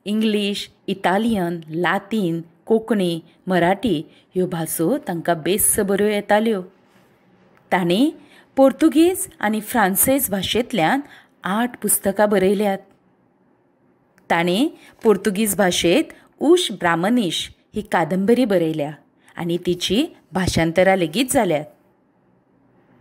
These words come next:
तांच्या ह्या गुणांक आनी गिन्यानाक लागून साश्ट आनी काणकोण म्हालांतल्या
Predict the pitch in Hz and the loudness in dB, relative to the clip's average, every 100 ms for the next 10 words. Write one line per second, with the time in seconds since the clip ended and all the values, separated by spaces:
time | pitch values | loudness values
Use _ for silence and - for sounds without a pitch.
0 | - 180 180 160 180 170 165 180 180 269 | -6 -2 -2 0 2 2 0 0 2 2
1 | - - - - 247 233 262 247 302 330 | -2 -20 -10 0 2 4 4 4 4 2
2 | 349 294 269 160 170 285 - - _ - | 2 2 2 2 -2 -2 -6 -20 _ -4
3 | - 262 302 - 262 214 202 175 202 202 | 0 0 0 0 0 0 -2 -2 -2 0
4 | 208 202 165 165 147 - 220 147 240 | 0 0 -4 -2 -2 -2 0 2 0